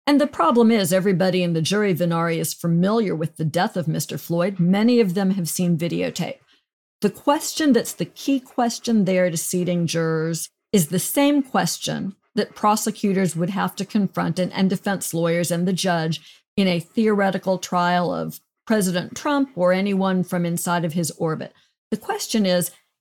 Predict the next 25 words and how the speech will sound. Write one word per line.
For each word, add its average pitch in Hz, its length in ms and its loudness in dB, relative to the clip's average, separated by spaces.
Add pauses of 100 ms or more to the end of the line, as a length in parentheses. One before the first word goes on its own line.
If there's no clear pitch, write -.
(120)
can 285 380 2
you 202 140 2
set 269 340 0
aside 196 680 -2 (220)
what 202 260 2
you 220 80 0
think 247 360 -2
you 226 80 4
know 175 420 0 (420)
and 202 200 0
any 262 220 2
biases 190 680 0
that - 180 -4
you 175 100 2
might 175 300 0
have 175 440 -2 (540)
and 170 220 4
render 240 340 4
a 269 100 6
decision 208 600 2
in 160 260 0
this 254 220 0
case 170 420 -2
based - 460 -4
solely 277 720 0